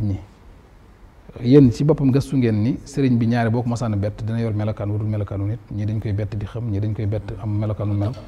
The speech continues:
Loole nag leer gi la, leer gi da ciy, da ciy joué waale. Maanaam leer googu waxtu wu nekk Serigne bi day taqoog moom te ci lay dox. Dem na ba Yàlla suñu Borom wormaal ko worma joo xam ne bu nekkee ci benn barab moom Serigne bi, mooy suuf yi nga dégg ñu ni ma nga fa yépp.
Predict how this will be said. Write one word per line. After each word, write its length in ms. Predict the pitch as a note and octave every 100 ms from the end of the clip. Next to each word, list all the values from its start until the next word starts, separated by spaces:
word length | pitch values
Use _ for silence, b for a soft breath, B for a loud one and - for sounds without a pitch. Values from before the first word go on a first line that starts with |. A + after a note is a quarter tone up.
| G#2+ G2+
Loole 200 | G2+ B2
nag 120 | B2+
leer 220 | B2 C#3 B2
gi 80 |
la, 120 | G#2+ G#2
leer 220 | B2 A#2+
gi 60 | A#2
da 80 | A2+
ciy, 160 | B2
da 100 | A2+
ciy 160 | A2 A2+
joué 200 | A#2 A#2
waale. 240 | F2+ F2 F#2+ - - - - B B B B -
Maanaam 420 | G#2+ A#2 A2+ C3 D3
leer 240 | B2 C#3
googu 340 | B2+ A2 A#2 G3+ - - - - - -
waxtu 260 | A#2+ -
wu 60 | C3
nekk 300 | B2+ C#3+ C3
Serigne 320 | - D3 C3+
bi 100 | A#2+ A#2
day 140 | A2+
taqoog 280 | B2 - A#2
moom 160 | A#2 A2
te 100 | G#2+
ci 100 | B2
lay 140 | A#2+
dox. 140 | G#2+ - - - - - - - - - - - - - A#2
Dem 140 | D3+
na 100 | D3+
ba 160 | C3+ D#3
Yàlla 260 | D3+ D#3
suñu 220 | D3 C#3+ C3
Borom 340 | C3 B2+ F3 - - -
wormaal 440 | A#2+ C#3 C#3 B2+
ko 100 | A#2+ A#2
worma 340 | B2+ C3+ B2+
joo 140 | A#2+
xam 120 | A2+ A2+
ne 60 |
bu 100 | A2+
nekkee 260 | B2+ A#2+ A2
ci 100 | A#2+
benn 220 | B2+ B2
barab 200 | A2+ A2
moom 140 | A2
Serigne 280 | G2+ G#2+ G2
bi, 60 | G2 - - -
mooy 300 | G#2+ A2 A2+
suuf 300 | A2 B2 G#2 - -
yi 140 | A2+
nga 100 | A#2+
dégg 240 | A2 A2+ A2
ñu 120 | A2+
ni 80 | A2+
ma 100 | A#2
nga 80 | A2+
fa 100 | B2
yépp. 260 | C#3+ -